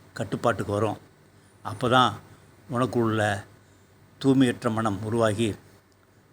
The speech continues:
உணர்வு மன உயிர்த்தெழுத்திற்கு உயிர்த்தெழுந்து உன் வழியாக செயல்பட ஒரு வழி வகை கிடைக்கும். <clears throat> Are you a super smart worker? Are you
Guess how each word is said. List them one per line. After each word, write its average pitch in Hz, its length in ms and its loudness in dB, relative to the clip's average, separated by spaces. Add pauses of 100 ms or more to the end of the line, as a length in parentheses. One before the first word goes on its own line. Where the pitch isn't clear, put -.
(100)
உணர்வு 123 240 2
மன 110 180 -2
உயிர்த்தெழுத்திற்கு 107 760 -4 (720)
உயிர்த்தெழுந்து 117 680 0 (920)
உன் 123 200 0
வழியாக 110 420 0
செயல்பட 113 580 -2 (100)
ஒரு 127 320 0 (140)
வழி 117 220 0
வகை 120 280 -4
கிடைக்கும். 101 500 -8 (1500)
<clears throat> 117 440 2
Are 113 140 4
you 117 360 4
a 110 80 2 (760)
super 151 760 6
smart 127 380 2
worker? 123 380 2 (1200)
Are 127 140 2
you 120 260 2